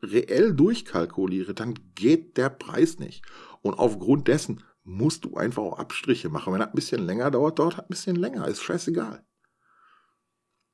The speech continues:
Ne, easy. Also, ja, Rücken ist kaputt, leg dich schön auf der Couch. Pfleg dich, ist, ist gut. Dauert so lange, wie dauert. Easy.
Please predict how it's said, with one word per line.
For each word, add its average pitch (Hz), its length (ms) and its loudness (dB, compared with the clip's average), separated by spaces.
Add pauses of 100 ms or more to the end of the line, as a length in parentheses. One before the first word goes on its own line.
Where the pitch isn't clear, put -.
(380)
Ne, 123 220 -6
easy. 202 480 0
Also, 110 420 6 (680)
ja, 143 300 -2
Rücken 151 340 2
ist 175 140 4
kaputt, - 580 2
leg 165 220 4
dich 175 120 0
schön 170 220 6
auf 165 100 -2
der - 80 -4
Couch. - 340 -6
Pfleg 165 380 4
dich, 165 220 2
ist, - 320 -6
ist - 180 -8
gut. - 260 -4 (640)
Dauert 156 340 2
so 156 80 6
lange, 143 300 6
wie 123 180 0 (180)
dauert. - 380 -2
Easy. 135 300 0